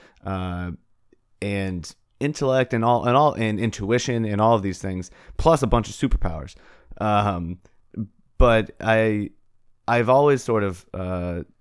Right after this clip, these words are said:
looked at him like, yeah, like, this, this is Cooper. This is just simply, um, a, a Cooper with a d-, much different intention, with a com-, from a completely different, um,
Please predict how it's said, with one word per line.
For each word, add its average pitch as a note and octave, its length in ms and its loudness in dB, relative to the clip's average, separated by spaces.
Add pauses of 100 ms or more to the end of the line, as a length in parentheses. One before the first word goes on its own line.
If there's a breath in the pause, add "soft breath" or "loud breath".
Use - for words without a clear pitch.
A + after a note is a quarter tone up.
(440)
looked A2+ 340 0
at G#2 160 0
him G2 140 -4
like, F#2+ 220 -6
yeah, A2+ 180 -2
like, G2+ 220 -6
this, A#2+ 200 -4
this A#2 280 -2
is C#3 160 0
Cooper. G#2+ 300 -2
This A2 180 -2
is G#2 100 -6
just G2 240 -6
simply, G2 480 -6 (500 soft breath)
um, F#2 420 -6 (880)
a, G2+ 220 -4
a G2+ 100 -6
Cooper A2+ 320 0
with G2+ 220 -2
a G2+ 60 -2
d-, F2+ 100 -8
much G#2 380 -6
different G2+ 340 -4
intention, F2+ 580 -8 (120)
with - 160 -8
a F2+ 180 -4
com-, F2+ 220 -10
from G2+ 240 -6
a F#2 40 -6
completely F#2+ 480 -6
different, F#2 500 -8 (440 soft breath)
um, E2+ 560 -8